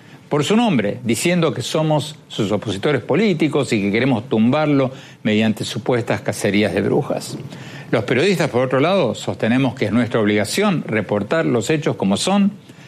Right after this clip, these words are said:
y cuando un presidente miente, bueno, decirlo con todas las letras.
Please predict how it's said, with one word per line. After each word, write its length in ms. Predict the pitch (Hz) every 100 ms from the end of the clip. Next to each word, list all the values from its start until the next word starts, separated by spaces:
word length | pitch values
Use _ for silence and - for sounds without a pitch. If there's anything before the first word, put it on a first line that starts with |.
| -
y 80 | 127
cuando 220 | 160 190
un 60 | 208
presidente 440 | 160 175 180 175
miente, 560 | 160 226 214 185 104 95
bueno, 380 | 185 135 120 127 -
decirlo 420 | 127 - 170 156 117
con 140 | 110
todas 220 | 104 107
las 100 | 95
letras. 580 | 87 92 - 90 -